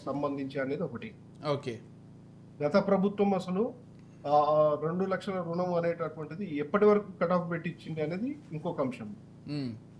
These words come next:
Speaker 1: ఇక్కడ మళ్ళీ వైట్ కార్డు, వైట్ రేషన్ కార్డు అనేటటువంటి దాన్ని, లేకపోతే బీపీఎల్కి సంబంధించినటువంటి వాళ్ళకి లెక్కేస్తారు అనుకున్నప్పుడు,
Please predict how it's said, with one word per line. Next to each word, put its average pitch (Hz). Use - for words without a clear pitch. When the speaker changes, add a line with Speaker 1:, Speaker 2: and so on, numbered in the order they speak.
Speaker 1:
ఇక్కడ 220
మళ్ళీ 196
వైట్ 165
కార్డు, 208
వైట్ 185
రేషన్ 190
కార్డు 175
అనేటటువంటి 165
దాన్ని, 156
లేకపోతే 147
బీపీఎల్కి 165
సంబంధించినటువంటి 165
వాళ్ళకి 151
లెక్కేస్తారు 151
అనుకున్నప్పుడు, 135